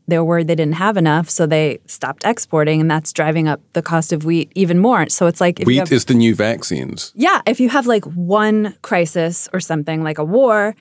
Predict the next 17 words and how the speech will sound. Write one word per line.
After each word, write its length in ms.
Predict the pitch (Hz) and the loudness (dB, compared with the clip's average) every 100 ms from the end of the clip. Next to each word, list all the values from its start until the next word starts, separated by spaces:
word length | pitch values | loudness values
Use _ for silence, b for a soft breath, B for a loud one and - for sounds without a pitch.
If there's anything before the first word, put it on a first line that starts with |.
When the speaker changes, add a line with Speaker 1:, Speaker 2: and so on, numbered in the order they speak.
| - | -4
Speaker 1:
and 160 | 190 185 | 0 2
then 200 | 175 170 | 2 0
global 380 | 185 190 175 | 0 2 2
warming 340 | 175 202 214 185 | 2 2 2 0
is 140 | 165 | 0
there, 360 | 160 160 156 135 | 0 0 0 -2
climate 320 | - 196 190 | -2 -2 -2
change 240 | - 160 | -2 -4
is 80 | 156 | -4
there 180 | 160 151 | -4 -4
to 120 | - | -6
kind 220 | 165 170 156 | -8 -6 -4
of, 80 | |
like, 140 | 147 147 | -6 -6
exacerbate 800 | 165 139 165 165 170 147 151 147 | -8 -2 -2 -2 -4 -4 -4 -2
all 160 | 160 151 | 0 0
problems 680 | 156 - - - 175 - | 0 -2 -4 -8 -10 -12